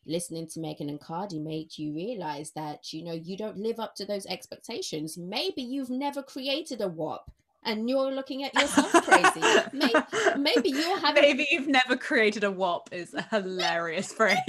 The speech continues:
Speaker 2: <laughs> Oh my God. <laughs>
Speaker 1: Feel free to incorporate it into your daily life. But yeah, maybe, maybe that's it.
Speaker 2: Uh,
Speaker 1: So,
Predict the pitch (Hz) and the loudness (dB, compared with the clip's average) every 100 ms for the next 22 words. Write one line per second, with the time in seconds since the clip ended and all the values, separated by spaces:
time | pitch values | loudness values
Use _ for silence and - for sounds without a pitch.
0 | 285 311 392 311 311 339 339 - 392 - | 4 4 0 2 6 6 6 4 4 6
1 | 247 240 240 226 214 202 185 175 _ _ | 6 8 4 4 4 2 2 -2 _ _
2 | _ - - 269 262 - _ - 359 427 | _ -8 -4 -2 -4 -8 _ -6 -4 -4
3 | 359 370 262 285 320 294 302 233 240 - | -4 -4 -4 -4 -4 -4 -4 -6 -6 -6
4 | 233 233 226 220 208 208 208 156 - _ | -6 -4 -6 0 0 0 0 -2 -4 _
5 | - - - _ - _ 523 640 - - | -20 -20 -20 _ -20 _ -6 -4 -6 -2
6 | 277 349 339 _ 254 302 277 285 - 233 | -2 -2 -4 _ -4 -4 -2 -6 -2 2
7 | 240 233 220 220 226 - _ _ _ _ | 2 2 0 -2 -6 -14 _ _ _ _
8 | - 294 | -6 -2